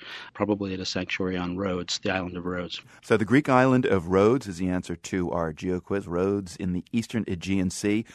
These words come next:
Speaker 2: I think a lot of people might be a little perplexed because often Eros, Cupid, is seen as an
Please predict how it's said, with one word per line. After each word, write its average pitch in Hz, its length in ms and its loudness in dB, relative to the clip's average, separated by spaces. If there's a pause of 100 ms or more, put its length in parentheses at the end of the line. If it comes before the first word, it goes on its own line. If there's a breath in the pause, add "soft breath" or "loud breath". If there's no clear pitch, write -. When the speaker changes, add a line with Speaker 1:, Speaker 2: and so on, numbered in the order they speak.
(160 loud breath)
Speaker 2:
I 127 80 6
think 165 160 2
a 147 60 6
lot 131 180 4
of 151 60 -2
people 117 220 -4
might 110 260 4
be 113 80 2
a 104 100 6
little 131 640 2
perplexed 87 520 -2
because 110 520 0 (160)
often 110 580 4 (160)
Eros, 98 380 8
Cupid, 101 340 0
is 90 100 -2
seen 98 320 2
as 87 120 0
an 85 140 -2